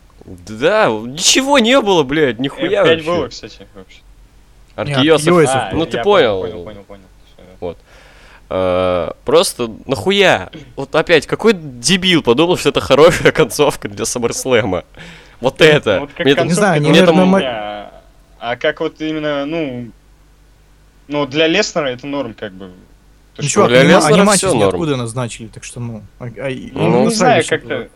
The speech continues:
Speaker 2: Если бы этот матч не в мейн-ивенте был, эта концовка
Speaker 1: Вот
Speaker 2: была
Speaker 1: если
Speaker 2: бы
Speaker 1: бы в
Speaker 2: норм.
Speaker 1: мейне был бы Стайлс и Сина, вот это был бы топчик.
Speaker 2: Да, вот лучше бы
Speaker 1: Серьёзно.
Speaker 2: Стайлс и Сина, вот серьёзно. Это бы
Speaker 3: Ну,
Speaker 1: Да.
Speaker 3: этот матч
Speaker 2: намного
Speaker 3: нужен был, чтобы просто хайпануть.
Speaker 1: Ну да, но вот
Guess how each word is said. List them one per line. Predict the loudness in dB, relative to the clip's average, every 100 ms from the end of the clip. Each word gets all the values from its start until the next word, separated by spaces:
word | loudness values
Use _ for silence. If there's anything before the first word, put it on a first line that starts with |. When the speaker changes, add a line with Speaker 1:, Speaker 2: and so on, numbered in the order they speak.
| -10
Speaker 2:
Если | -4 -2 -2
бы | -4
этот | -2
матч | -2 -2
не | -4 -2
в | -2
мейн-ивенте | -2 -4 -8 -10 -10
был, | -8
эта | -8 -4
концовка | -6 -4 -6
Speaker 1:
Вот | -2
Speaker 2:
была | 2
Speaker 1:
если | 2 2
Speaker 2:
бы | -2
Speaker 1:
бы |
в | 2
Speaker 2:
норм. | 4
Speaker 1:
мейне | 4 4
был | 4
бы | 2
Стайлс | 2 4 4 4
и | -2
Сина, | 2 4 6
вот | 6
это | 6
был | 4 0
бы | -2
топчик. | 0 2 2
Speaker 2:
Да, | 2
вот | 0 -4
лучше | -4 -2
бы | -2 -4
Speaker 1:
Серьёзно. | -2
Speaker 2:
Стайлс | -4 -4 -10
и |
Сина, | -12 -12 -12
вот | -14
серьёзно. | -12 -12 -12 -20 _ -20 _ _ -6
Это | -4 -2
бы | -2 -2
Speaker 3:
Ну, | 0
Speaker 1:
Да. | 0
Speaker 3:
этот | 2
матч | 2 2
Speaker 2:
намного | 2 0 0
Speaker 3:
нужен | -2
был, | -4
чтобы | -4 -8
просто | -6 -6 -4
хайпануть. | -2 -4 -2 -4 -6 -10 _ _ _ _ _ _ _ _ _ _ -8
Speaker 1:
Ну | -4 -2 -2
да, | 0 4 4 2
но | 0 -4
вот | -6